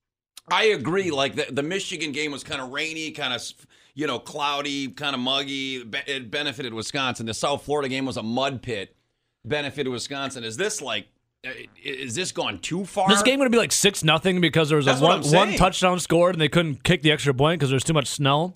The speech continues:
Speaker 2: Like, six nothing and just grind it out? It seems almost criminal to have this game come down to a foot of snow
Speaker 1: Well, that's what I'm
Speaker 2: and
Speaker 1: saying.
Speaker 2: thirty
Speaker 1: This
Speaker 2: mile
Speaker 1: is,
Speaker 2: per hour
Speaker 1: this is the
Speaker 2: wind.
Speaker 1: game of the year in the Big Ten, and it might, you might be right. It might be, like, six nothing.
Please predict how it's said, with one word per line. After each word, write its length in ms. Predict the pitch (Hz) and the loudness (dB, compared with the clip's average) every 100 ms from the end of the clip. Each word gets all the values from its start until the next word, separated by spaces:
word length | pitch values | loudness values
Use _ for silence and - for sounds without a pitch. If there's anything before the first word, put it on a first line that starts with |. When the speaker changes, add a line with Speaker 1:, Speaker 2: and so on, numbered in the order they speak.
| - | -2
Speaker 2:
Like, 140 | 120 | -2
six 280 | - 180 - | 0 0 0
nothing 440 | 143 156 - 185 175 | 2 2 2 2 2
and 140 | 135 | 2
just 140 | 131 113 | 0 -2
grind 320 | 113 123 160 | 2 2 4
it 120 | 143 | 2
out? 320 | 131 165 185 - _ _ _ _ _ _ _ - | 4 2 -2 -12 _ _ _ _ _ _ _ -4
It 180 | 175 - | -2 0
seems 180 | 262 | 4
almost 240 | 233 208 - | 4 4 2
criminal 380 | - 196 165 127 | 2 2 4 2
to 80 | |
have 160 | 123 139 | 2 2
this 180 | 135 120 | 0 2
game 220 | 135 131 | 2 2
come 180 | 120 123 | 2 2
down 260 | 127 131 127 | 2 2 2
to 140 | 117 | 2
a 40 | |
foot 240 | 107 - 143 | 2 0 -2
of 80 | - | -2
snow 440 | - 131 139 104 | -2 2 2 2
Speaker 1:
Well, 100 | 254 | 2
that's 160 | 285 - | 2 2
what 80 | 269 | 0
I'm 80 | |
Speaker 2:
and 80 | 262 | 0
Speaker 1:
saying. 160 | - - | 0 2
Speaker 2:
thirty 140 | 160 | 4
Speaker 1:
This 80 | - | 4
Speaker 2:
mile 160 | 151 147 | 4 4
Speaker 1:
is, 60 | |
Speaker 2:
per 80 | 151 | 4
hour 60 | 139 | 4
Speaker 1:
this 60 | 120 | 4
is 40 | |
the 40 | 107 | 2
Speaker 2:
wind. 180 | 131 101 | 0 2
Speaker 1:
game 280 | 247 277 | 0 -2
of 80 | 277 | -4
the 60 | 240 | -4
year 280 | 226 277 277 | -4 -2 -2
in 80 | 233 | -2
the 100 | 208 | -2
Big 340 | 180 233 175 | -2 -2 -2
Ten, 460 | 202 226 226 196 185 170 | -2 0 -2 -4 -6 -8
and 180 | 185 | -8
it 100 | 190 | -8
might, 300 | 160 185 202 | -6 -4 -4
you 140 | 185 226 | -6 -4
might 260 | 202 202 | -2 -4
be 100 | 196 | -6
right. 280 | 202 247 311 | -6 -4 -4
It 80 | 190 | -4
might 240 | 175 208 160 | -4 -6 -6
be, 160 | 226 | -6
like, 260 | 254 170 - | -2 -2 -2
six 300 | - 208 - | -4 -4 -2
nothing. 480 | 202 294 269 - | -2 -2 -2 -6